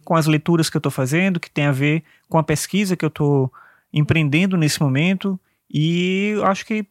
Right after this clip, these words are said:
talvez tenham coisas legais aí pra você acompanhar junto comigo nessa nova forma de pensar e de fazer podcast dentro do Ficções. Eu quero continuar fazendo, mas sem uma pressão que eu me coloquei em outros momentos.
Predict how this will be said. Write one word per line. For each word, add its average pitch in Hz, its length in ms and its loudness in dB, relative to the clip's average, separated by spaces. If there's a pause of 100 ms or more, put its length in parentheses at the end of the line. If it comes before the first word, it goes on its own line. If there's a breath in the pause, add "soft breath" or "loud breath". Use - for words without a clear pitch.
talvez 190 320 0
tenham 180 160 -2
coisas 151 760 0
legais 139 540 2
aí 135 80 2
pra 143 160 0
você 135 380 0
acompanhar 131 500 0
junto 151 240 0
comigo 143 560 0 (640 loud breath)
nessa 190 300 -2
nova 208 220 0
forma 156 440 2
de 139 340 2
pensar 147 480 0
e 143 40 0
de 131 80 -10
fazer 131 400 -2
podcast 131 560 -4
dentro 139 240 -2
do 135 140 -4
Ficções. - 800 -2
Eu 135 160 -2
quero 131 520 0 (560 soft breath)
continuar 147 440 0
fazendo, 151 580 0
mas 147 220 0
sem 147 240 -2
uma 143 340 0 (260)
pressão 143 480 0
que 160 120 -4
eu 156 40 0
me 143 100 0
coloquei 151 600 -2
em 170 80 0
outros 147 240 -2
momentos. 143 600 -2